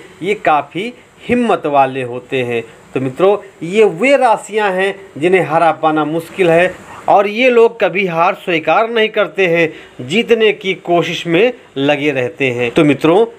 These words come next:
ये चार राशियों के लोग बहुत ही मजबूत और बहुत ही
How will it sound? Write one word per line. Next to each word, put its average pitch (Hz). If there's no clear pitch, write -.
ये 180
चार 185
राशियों 208
के -
लोग 208
बहुत 214
ही 196
मजबूत 160
और 180
बहुत 214
ही 196